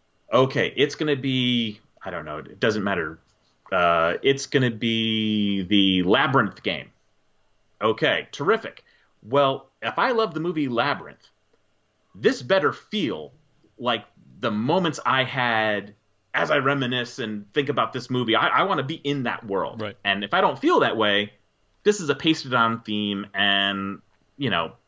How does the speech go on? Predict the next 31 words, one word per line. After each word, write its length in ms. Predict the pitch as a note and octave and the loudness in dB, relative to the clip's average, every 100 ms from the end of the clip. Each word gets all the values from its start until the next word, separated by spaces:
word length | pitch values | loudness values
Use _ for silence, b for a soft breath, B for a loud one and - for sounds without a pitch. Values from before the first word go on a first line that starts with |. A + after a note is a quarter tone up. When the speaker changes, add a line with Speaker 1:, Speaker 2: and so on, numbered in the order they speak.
| - | -4
Speaker 1:
this 160 | C3 | -2
was 160 | C3 G#2 | 0 0
not 220 | G2+ F2 | 0 0
what 100 | F#2 | -2
I 160 | E2+ D#2+ | -4 -6
wanted. 400 | F2+ F2 D#2 A1+ - | -6 -6 -6 -10 -16
Speaker 2:
Mm-hmm. 240 | B2+ G2+ G#2+ _ _ _ _ _ _ _ _ _ _ _ _ _ _ _ _ _ _ _ | -18 -18 -20 _ _ _ _ _ _ _ _ _ _ _ _ _ _ _ _ _ _ _
Speaker 1:
And, 380 | A2 G#2+ G#2 F#2 | 0 0 -2 -6
of 120 | G#2 - | -10 0
course, 240 | G#2+ F#2+ | 0 2
the 120 | - | 2
reverse 460 | A#2 A#2+ F2+ E2 - | 2 2 2 -2 -4
is 140 | F2+ | -8
true. 180 | - - | -6 -6
So 200 | - F#2 | -2 -4
backstabbing 720 | - G2+ C#3 - C3+ G2 F2+ | 0 0 0 0 0 0 -4
games, 480 | F2 E2 E2 F2+ - _ _ _ _ _ _ _ - | -6 -8 -8 -12 -16 _ _ _ _ _ _ _ -4
I 160 | G2+ C#3+ | 0 0
have 240 | D3+ C#3+ | 0 -4
to 60 | A2 | -2
let 240 | A2+ C#3 | -2 -4
you 160 | B2+ B2+ | -4 -4
know 280 | A#2+ B2 G2 | 0 0 0
exactly 640 | F2 - G2+ G2 - A#2+ | -4 -10 -4 -4 -2 0
what 220 | B2+ B2 | 0 2
you're 140 | A#2+ | 0
in 160 | C3+ F3+ | 2 0
for, 240 | F3+ D2+ C#2 | -2 -4 -4
set 320 | - C#3 C#3 | -2 -2 0
the 100 | D3+ | 0
expectation, 920 | D3+ - A2 - A3+ B3 - D#2 D#2 | 0 -4 -6 -4 -4 -4 -6 -8 -10